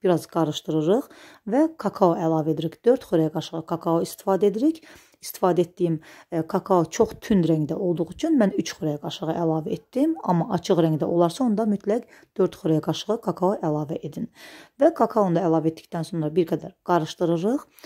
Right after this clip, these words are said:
Daha sonra isə bir xörək qaşığı üzüm sirkəsinin içərisinə bir çay qaşığı soda əlavə edirik. Sodanı üzüm sirkəsində söndürüb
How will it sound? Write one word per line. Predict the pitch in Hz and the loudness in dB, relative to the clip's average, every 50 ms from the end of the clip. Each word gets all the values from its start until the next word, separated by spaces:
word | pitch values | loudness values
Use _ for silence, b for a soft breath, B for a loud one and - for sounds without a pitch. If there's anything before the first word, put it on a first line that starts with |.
| B B B B B - | B B B B B -2
Daha | 233 247 269 | 0 0 0
sonra | - - 233 220 208 214 214 | 0 0 2 2 4 2 2
isə | 208 - - 254 285 330 320 226 196 | 2 0 2 2 4 2 2 2 2
bir | 277 277 269 - | 2 2 2 2
xörək | 226 190 180 170 175 180 | 4 4 4 4 2 0
qaşığı | 170 - - 170 175 - 202 165 | -4 -4 -2 -2 -2 -2 -2 -2
üzüm | 160 190 180 | -2 -2 -4
sirkəsinin | 180 - 185 165 165 190 170 - - 180 165 160 - | -2 -2 -4 -4 -2 -2 -4 -4 -2 -2 -2 -2 -2
içərisinə | 175 - - 196 190 185 - - 208 226 254 294 320 - B B B B - | -4 -2 0 2 2 2 0 0 2 2 2 2 0 -2 B B B B -6
bir | - 233 233 | -4 -4 -2
çay | - - 196 160 156 | -2 0 0 0 0
qaşığı | - 160 - - - - - 196 - B B B B B B | -2 -8 -10 -10 -8 -8 -8 -10 -10 B B B B B B
soda | - - - 196 180 160 165 - | -8 0 4 4 4 4 4 0
əlavə | - 175 170 165 160 175 180 160 | 0 0 0 0 0 0 -2 -2
edirik. | 175 202 269 285 - | 0 0 0 -2 -2
Sodanı | - - 214 190 175 156 156 156 170 | -4 0 2 4 4 4 2 0 0
üzüm | 156 147 170 165 - | 0 0 -2 -2 -2
sirkəsində | - 165 165 - 165 - - 170 151 160 156 | -2 -4 -2 -2 -4 -4 -2 -2 -2 -2 -2
söndürüb | - - 202 196 196 196 208 269 302 | -2 0 0 2 2 2 2 2 0